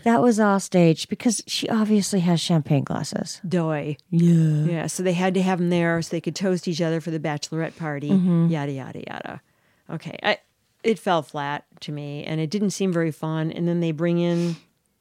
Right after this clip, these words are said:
Speaker 2: well, they, did they, oh yeah, first they did the boudoir shoot, and Ellen
Speaker 1: Mm-hmm.
Speaker 2: was saying, "I don't really wanna do
Speaker 1: Yeah,
Speaker 2: this."
Speaker 1: I know.
Speaker 2: Did they even show her?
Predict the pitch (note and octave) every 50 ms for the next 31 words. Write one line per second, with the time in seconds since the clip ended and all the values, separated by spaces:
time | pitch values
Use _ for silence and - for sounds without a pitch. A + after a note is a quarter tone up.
0 | _ - F#3 F#3+ F3 F#3+ F#3+ - - G3 F#3+ F#3+ A3 F#3+ A3+ A3+ F#3+ F3+ E3+ -
1 | - - G3+ G#3 G3 E3 D3 - G#3 A3 A3+ - C4 B3 G3+ A3 G#3 F#3+ F#3+ E3
2 | F#3 F#3 F3 D#3+ D#3 D#3+ D#3 D3+ C#3+ - - D#3 C#3+ C#3+ D#3 - - - E3+ F3
3 | G#3 F3 F3+ F#3 F#3 G3+ G#3+ G3+ - - D#3+ D#3 D#3+ D#3+ - - E4 A4 - B4
4 | E4+ - F#3 A3 A3+ F3+ D#3+ D#3+ D3+ D#3 E3+ E3+ D#3 D#3+ D#3 C#3 C#3 G3+ F3 F#3
5 | F#3 F3 E3 F3 F3 F#3 - - - E3 E3 E3 D#3+ D#3+ D#3+ D3+ C4 D4+ A4 A4
6 | A#4 A#4+ A#4 A4 F#4+ - - C4 A#3+ C#4 E4+ D#4+ E4 G4+ A4 A4+ A4+ -